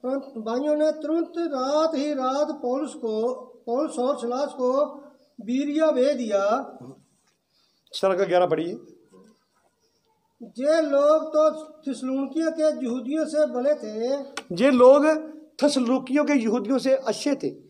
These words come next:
Speaker 2: भले थे,
Speaker 1: और उन्होंने बड़ी लालसा से वचन ग्रहण किया,
Speaker 2: उन्होंने बड़ी लालसा से वचन को ग्रहण किया।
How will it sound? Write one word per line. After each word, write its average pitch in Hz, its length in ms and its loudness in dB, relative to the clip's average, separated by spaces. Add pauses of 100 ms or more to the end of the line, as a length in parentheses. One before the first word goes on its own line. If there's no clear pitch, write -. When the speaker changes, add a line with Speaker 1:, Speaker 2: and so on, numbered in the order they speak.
(260)
Speaker 2:
भले 208 340 6
थे, - 440 -6 (160)
Speaker 1:
और 277 420 2
उन्होंने 294 320 0
बड़ी 269 260 -2
लालसा 269 560 -2
से 277 280 0
वचन 262 260 -4
ग्रहण 247 340 -2
किया, 208 360 -4
Speaker 2:
उन्होंने 294 260 4
बड़ी 240 300 4
लालसा 254 540 4
से 240 220 0
वचन 208 320 -2
को 220 140 -2
ग्रहण 208 280 -6
किया। 202 320 -12